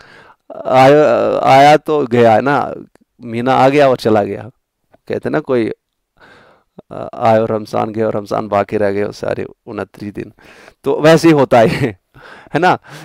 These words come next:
कि इसमें आपको बड़े टारगेट नहीं लेना, अपने टाइम को ला-, लार्ज स्पैन्स में मत रखिए, छोटे स्पैन्स में। दिन का, दिन का आप टारगेट बना दीजिए, आपने चार घंटे में क्या करना है, दो घंटे में क्या करना है, तीन घंटे में क्या करना है, फिर इस तरह से। और जब आप ये करेंगे, आप अभी कैलकुलेट कीजिए, घर में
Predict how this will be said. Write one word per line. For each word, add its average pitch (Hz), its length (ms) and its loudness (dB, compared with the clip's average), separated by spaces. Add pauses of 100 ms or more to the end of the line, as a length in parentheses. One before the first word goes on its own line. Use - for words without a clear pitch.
(160)
कि 180 120 2
इसमें 196 480 -2
आपको 185 420 0
बड़े 160 360 0
टारगेट 180 340 2
नहीं 196 120 -2
लेना, 131 280 2
अपने 143 180 -2
टाइम 170 260 2
को 185 120 -6 (260)
ला-, 120 520 0 (400)
लार्ज 139 380 2
स्पैन्स 170 360 -2
में 175 80 -4
मत 170 180 -2
रखिए, 117 220 -4
छोटे 180 300 -10
स्पैन्स 120 340 -4
में। 107 200 -8
दिन 190 220 2
का, 185 220 0 (100)
दिन 156 280 -2
का 180 160 0
आप 160 160 0
टारगेट 131 300 4
बना 127 200 0
दीजिए, 131 200 -4
आपने 147 560 -4
चार 135 240 4
घंटे 139 260 -2
में 143 120 -6
क्या 135 140 0
करना 135 220 -4
है, 135 60 -4
दो 117 140 -6
घंटे 123 240 -4
में 127 120 -8
क्या 117 120 -6
करना 120 200 -6
है, 120 60 -6
तीन 107 200 -10
घंटे 104 180 -12
में 104 120 -14
क्या 101 100 -12
करना 104 200 -12
है, 101 60 -12
फिर 101 180 -20 (560)
इस - 140 -14
तरह 104 180 -2
से। 98 160 -14 (300)
और 117 160 -6
जब 127 200 2
आप 156 180 2
ये 127 220 0
करेंगे, 147 340 0
आप 120 220 0
अभी 131 200 -8
कैलकुलेट 131 400 -2
कीजिए, 113 300 -4
घर 101 160 2
में 98 160 -12